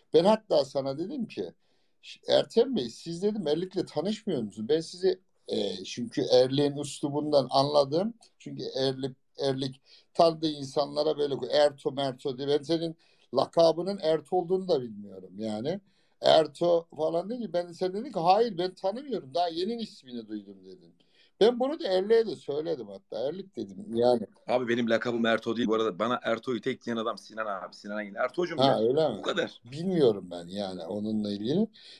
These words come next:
Speaker 1: Bunu da söyledim. Fakat, e, Erlik olsun, yani Caus olsun, Bilal var, Efe var oradaki grubun içerisinde.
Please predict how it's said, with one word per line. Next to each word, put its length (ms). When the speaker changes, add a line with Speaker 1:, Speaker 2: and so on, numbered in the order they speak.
Speaker 1:
Bunu 200
da 100
söyledim. 600
Fakat, 380
e, 80
Erlik 580
olsun, 640
yani 400
Caus 460
olsun, 600
Bilal 420
var, 220
Efe 380
var 160
oradaki 600
grubun 380
içerisinde. 640